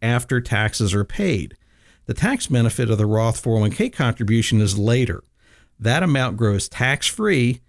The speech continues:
and then when you take it in retirement, it's distributed tax-free. Now, if your employer matches contributions, their contribution is gonna continue to grow tax-deferred in the, the traditional plan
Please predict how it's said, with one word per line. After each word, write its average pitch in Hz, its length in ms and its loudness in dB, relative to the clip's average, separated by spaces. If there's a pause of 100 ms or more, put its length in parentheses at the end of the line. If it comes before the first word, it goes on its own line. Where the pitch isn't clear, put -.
(180)
and 113 180 4
then 156 280 2
when 117 120 4
you 113 80 2
take 127 280 -4
it 120 80 2
in 110 120 2
retirement, 113 680 -2
it's 120 160 -2
distributed 160 720 -2 (160)
tax-free. - 840 -4 (720)
Now, 113 220 0 (120)
if - 160 -2
your 131 80 2
employer 190 380 0
matches 143 380 0
contributions, 151 920 0 (320)
their 151 120 0
contribution 127 680 0
is 120 80 0
gonna 117 200 0
continue 135 440 0
to 120 80 -6
grow 117 160 2
tax-deferred 123 920 -2
in 117 120 4
the, 104 200 -4 (200)
the 107 240 -2
traditional 117 540 0
plan 123 640 0